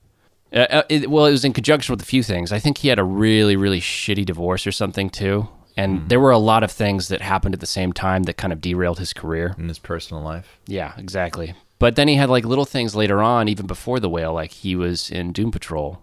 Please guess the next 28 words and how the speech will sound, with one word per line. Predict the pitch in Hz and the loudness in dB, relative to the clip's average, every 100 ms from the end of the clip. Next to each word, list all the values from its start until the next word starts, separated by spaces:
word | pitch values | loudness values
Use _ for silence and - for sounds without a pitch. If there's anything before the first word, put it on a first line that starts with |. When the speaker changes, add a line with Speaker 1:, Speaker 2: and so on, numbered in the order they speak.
| _ | _
Speaker 1:
He's, | - 92 - | -8 -6 -6
uh, | 85 80 | -6 -8
the | 71 | -4
Speaker 2:
Yeah. | 101 | -2
Speaker 1:
voice | 85 82 - | -2 -4 -6
of | 85 - - - _ _ _ - | -10 -14 -18 -20 _ _ _ -6
Speaker 2:
I | |
think | 92 120 | -4 -4
he's | 104 82 | -4 -6
in | |
The | 69 | -6
Suit | - 95 80 - | -8 -6 -8 -8
too. | 85 69 - _ _ _ _ _ - | -8 -8 -10 _ _ _ _ _ -2
Speaker 1:
Oh, | 104 | 2
yeah? | 95 123 208 - - - _ _ _ _ _ | 2 0 -2 -12 -20 -20 _ _ _ _ _
Speaker 2:
I | 82 | -8
think, | 92 127 | -4 -4
Speaker 1:
Maybe. | 80 | -4
Speaker 2:
isn't | 95 170 | -6 -6
he? | 262 240 _ | -8 -14 _
No? | 85 90 208 - | -6 -4 -4 -6
I | 107 | -6
would, | 123 | -6
I | - | -8
would | 110 95 | -6 -6
have | 76 | -8
thought, | - 101 82 - | -6 -4 -4 -6
'cause | 92 85 | -10 -12